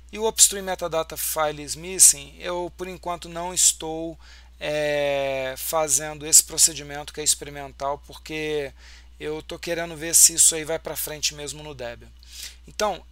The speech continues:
esse daqui é o que nos interessa. Se a gente colocar lá no Google, ou se fizer um lint a menos i aqui, né, mas eu vou usar o Google, e pegar aqui as lint tags, nós vamos ver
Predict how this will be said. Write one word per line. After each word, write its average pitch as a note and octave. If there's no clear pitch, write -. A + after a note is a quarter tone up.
esse A3+
daqui D#3+
é D#3
o D#3
que E3
nos D#3
interessa. D3
Se -
a -
gente -
colocar A3
lá G3
no G3
Google, C#3+
ou F#3+
se -
fizer F#3
um E3+
lint D#3+
a D#3+
menos D#3
i D3
aqui, E3
né, D3
mas D3
eu E3
vou F#3
usar D3+
o C#3+
Google, C#3
e D#3
pegar D#3+
aqui D3
as D3
lint D#3+
tags, E3
nós D#3
vamos F3+
ver D#3+